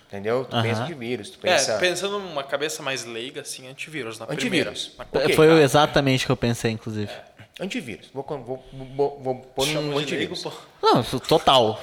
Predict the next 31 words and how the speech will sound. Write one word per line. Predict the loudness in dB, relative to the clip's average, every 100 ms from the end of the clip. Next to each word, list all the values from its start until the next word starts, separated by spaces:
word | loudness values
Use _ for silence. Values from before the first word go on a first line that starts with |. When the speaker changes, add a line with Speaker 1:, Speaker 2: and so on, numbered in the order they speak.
| -6
Speaker 2:
Não, | 0 0 2 4
nem | 6
escondo, | 6 8 8 6 4
assim. | 0 -2 -4
Nem | -4 -2 0
escondo. | 0 0 2
Speaker 1:
<laughs> | 0 0 -4 -6 -8 -8 -8 -4
O | -2
que | -2 -2
que | 0
o |
antivírus | -2 -2 -6 -4 0
faz? | 0 0 -6 -10 -20 _
Ele | -10 -10 -12 _
protege, | -10 -2 0 0 -4 -14 _ -12
Speaker 2:
Uhum. | -10 -8 -8
Speaker 1:
certo? | -8 -8 -8
Então, | -8
ele | -6
te | -6 -10 -14 -14
defende, | -10 -4 -4 -4 -8 -16 _ _ _ _ _ _
ok? | -10 -6 -6 -8 _ _ _ _ _ _ _
Né? | -10 -8 0
As | 0 2
empresas | -2 0 0 0 -2
têm | -4
os | -4
seus | -4
equipamentos | -6 -2 0 0 -2 -6 -10
de | -8
proteção, | -10 -8 -10 -10